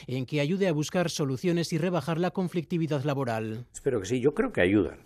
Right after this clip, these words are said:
Speaker 2: porque fortalecen el marco propio, que eso puede dar margen y encontrar, eh, soluciones.
Speaker 1: Destacamos otros tres asuntos. El primero, la cláusula foral que deberán tener leyes que toquen competencias vascas. Un ejemplo pasado podría ser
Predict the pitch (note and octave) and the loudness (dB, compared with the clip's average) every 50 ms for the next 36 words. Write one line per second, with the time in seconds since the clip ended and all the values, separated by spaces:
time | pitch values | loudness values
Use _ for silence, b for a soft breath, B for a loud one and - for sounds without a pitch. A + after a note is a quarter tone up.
0 | - - E2+ - - - - F2+ F2 F2 F2 E2+ E2+ F2 F2+ F2 - C3 G2+ G2+ | -20 -18 -18 -18 -14 -8 -4 -2 0 0 0 -2 -4 -6 -8 -8 -6 -4 -4 -2
1 | - G2 G2 A#2 B2 - - - F#2 D#2 - - - - F#2 F#2 F#2 F#2+ F2+ - | -2 0 2 4 2 2 0 -6 -10 -10 -10 -10 -10 -8 -6 -4 -2 -2 -4 -4
2 | - F#2+ - - - - D2+ - - - - - - E2+ F#2 E2+ - G#2 F2+ F2+ | -4 -8 -8 -8 -10 -10 -10 -10 -14 -18 -18 -16 -14 -14 -12 -10 -6 -4 -2 -2
3 | F2+ F2 F2+ F2 F2 E2+ E2 - - - - B2 D3+ C#3+ - - D3+ D3+ E3 E3 | 0 0 0 0 0 -2 -4 -6 -12 -12 -6 -2 -2 -2 -2 -2 -2 -2 0 0
4 | E3 F#3+ G3 G3+ G3+ G3 G3 F#3+ - A2 A2+ A2+ G#2 F#2 G#2 - - G2 G2 F#2+ | 0 2 2 2 2 0 -2 -2 0 4 4 4 4 2 -2 -6 -6 -6 -4 -4
5 | - - G#2+ G#2 F#2+ - - B2+ C3+ E3 F#3 - - - - B2+ C#3 C3 - - | -4 -2 -2 -2 -2 0 -2 -2 0 -2 -4 -6 -8 -10 -6 -4 -4 -2 -2 -4
6 | C3 - C#3+ D3+ E3+ E3 F3+ D#3+ - D#3+ E3+ D#3 - - F#3 E3+ - F#3 C#3+ - | -4 -2 0 0 0 0 0 0 2 2 0 0 2 0 0 2 2 2 0 2
7 | D#3+ D3+ C3 D3+ D3 - F3 D#3+ C#3+ - E3+ F3 F#3 E3 E3 D#3 D#3 D#3 - G3 | 0 0 0 0 0 0 0 0 2 2 2 2 4 4 4 4 4 2 2 2
8 | G3+ G3+ F#3+ - G#3+ G3 F#3 - - F3 F#3 F3+ E3 - F3 D#3 D#3+ D3+ D#3+ F3+ | 0 2 2 2 2 2 2 2 2 2 2 2 2 2 2 2 2 4 4 2
9 | F#3 F3 - D#3+ E3+ F3+ E3+ E3 D#3 E3+ E3 F3 E3+ - - E3+ D#3 - - F#3+ | 2 2 2 2 2 2 2 4 2 4 4 2 0 0 0 -2 -2 0 0 0
10 | E3+ - F#3 F3 - F3+ E3+ D3+ D#3 D3+ - E3 D#3 - E3+ D3+ C3 B2+ D3 C3+ | 2 2 0 0 2 2 0 2 2 2 2 0 0 2 0 0 0 0 0 0
11 | - D#3+ D3 - F#3 E3+ D3+ - F3+ D#3 F3 F3 - F3+ D#3+ - F#3 D#3+ E3 E3 | 0 -2 -2 0 0 0 0 0 0 0 0 2 2 2 0 2 2 0 0 2
12 | D3 D3+ C#3+ E3 D#3+ D3 C3+ - D#3+ D#3+ D#3 | 0 0 2 2 2 2 2 2 0 0 0